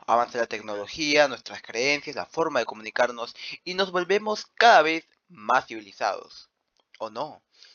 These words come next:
La cultura es algo que nos complementa como seres humanos, nuestra forma de pensar, de ver las cosas y demás. Pero a veces estas prácticas nos afectan.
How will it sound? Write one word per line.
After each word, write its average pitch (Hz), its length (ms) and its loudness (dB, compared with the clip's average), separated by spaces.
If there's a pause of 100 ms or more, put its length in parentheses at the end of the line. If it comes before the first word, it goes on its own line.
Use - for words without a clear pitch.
La 143 180 2
cultura 226 360 -4
es 240 120 -4
algo 214 240 -2
que 175 120 -6
nos 143 120 -8
complementa 135 600 -4
como 104 120 -4
seres 107 280 -10
humanos, 101 440 -6 (260)
nuestra 123 260 -8
forma 117 260 -6
de 117 80 -2
pensar, 143 920 4 (340)
de 107 140 -10
ver 107 160 -6
las 101 160 -18
cosas 127 400 -8
y 110 80 -12
demás. 95 380 -12 (520)
Pero 170 180 2
a - 20 4
veces 196 200 -4
estas 180 200 -12
prácticas 175 680 -2
nos 120 260 -10
afectan. 107 560 -8